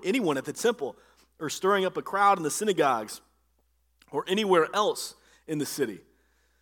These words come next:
And they cannot prove to you the charges they are now making against me. However, I admit that I worship the God of our ancestors as a follower of the way,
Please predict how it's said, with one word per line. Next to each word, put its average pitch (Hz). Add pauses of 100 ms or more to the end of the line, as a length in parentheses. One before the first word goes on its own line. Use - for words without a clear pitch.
(200)
And 139
they 165
cannot 165
prove 226
to 175
you 196
the 139
charges 160 (180)
they 147
are 160
now 156
making 156
against 127
me. 104 (1040)
However, 143 (340)
I 170
admit 185
that 156
I 151
worship 165
the 151
God 175
of 170
our 160
ancestors 151
as 123
a 135
follower 175
of 135
the 135
way, 156